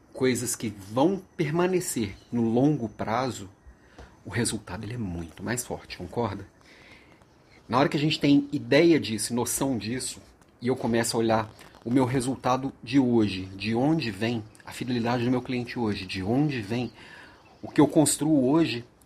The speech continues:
pode ser colhido por muito mais tempo. Por exemplo, construindo um processo melhor.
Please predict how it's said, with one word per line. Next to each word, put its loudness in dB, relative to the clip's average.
pode 0
ser -6
colhido 2
por -8
muito 4
mais -2
tempo. -2
Por 2
exemplo, 0
construindo 4
um 2
processo 0
melhor. 0